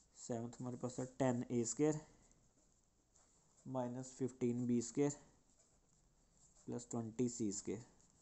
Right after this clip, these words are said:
टेन को लिख सकते हैं फ़ाइव इंटू टू ए स्क्वायर का ए स्क्वायर। क्योंकि common तो जाता नहीं तीनों में। फ़िफ़्टीन का फ़ाइव इंटू थ्री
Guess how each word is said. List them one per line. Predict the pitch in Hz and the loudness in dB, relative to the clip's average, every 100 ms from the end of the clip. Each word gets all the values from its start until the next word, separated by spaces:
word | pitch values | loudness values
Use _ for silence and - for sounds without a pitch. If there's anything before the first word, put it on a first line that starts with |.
| - - _ - - - - - - - - _ - | -20 -20 _ -20 -20 -20 -20 -20 -20 -20 -20 _ -6
टेन | 117 | -2
को | 123 | 0
लिख | 123 120 | 0 0
सकते | 123 - | -4 -4
हैं | 131 | -4
फ़ाइव | - 127 120 | 2 4 6
इंटू | 123 120 131 | 4 4 4
टू | 123 131 156 - - - - - - - - 131 | 6 6 4 -2 -20 -20 -20 -20 -20 -20 -10 -4
ए | 123 | -2
स्क्वायर | - 131 120 - - - - - | -2 -2 -2 -4 -20 -20 -20 -10
का | 127 - | -8 -4
ए | 110 | -4
स्क्वायर। | - - 107 - - - | -4 -4 -6 -6 -20 -10
क्योंकि | 113 117 | -6 -4
common | 123 117 113 | 0 0 0
तो | 110 | 2
जाता | 117 110 110 | 4 2 0
नहीं | 104 104 | -2 -4
तीनों | 104 101 | -6 -8
में। | 98 - - - - - - | -8 -12 -16 -20 -20 -20 -10
फ़िफ़्टीन | - 127 - 123 | -4 2 6 4
का | 120 123 | 4 -2
फ़ाइव | - 120 117 | 2 6 6
इंटू | 123 120 135 - | 4 4 2 6
थ्री | 135 | 6